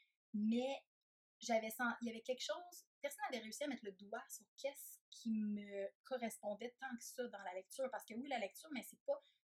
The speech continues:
tout en littérature. Il y a des voix qui me correspondent pas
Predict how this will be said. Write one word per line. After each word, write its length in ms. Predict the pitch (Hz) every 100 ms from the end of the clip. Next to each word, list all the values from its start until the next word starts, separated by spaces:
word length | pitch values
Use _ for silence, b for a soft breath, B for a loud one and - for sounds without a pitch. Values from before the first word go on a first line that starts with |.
| _ -
tout 260 | 370 403 -
en 80 | 214
littérature. 520 | 208 220 202 202 285
Il 60 | 233
y 40 |
a 20 | 196
des 140 | 202 190 220
voix 180 | 330 381 _ _ _ _ -
qui 60 | 233
me 40 |
correspondent 460 | 220 208 208 202
pas 80 | 196